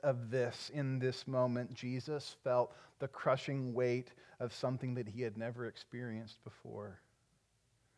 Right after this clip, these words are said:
The sense of alienation that came from sin.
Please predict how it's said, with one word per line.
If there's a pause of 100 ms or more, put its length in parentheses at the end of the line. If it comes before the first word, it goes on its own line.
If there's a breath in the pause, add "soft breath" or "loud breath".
(520 soft breath)
The
sense
of
alienation
that
came (2000)
from
sin.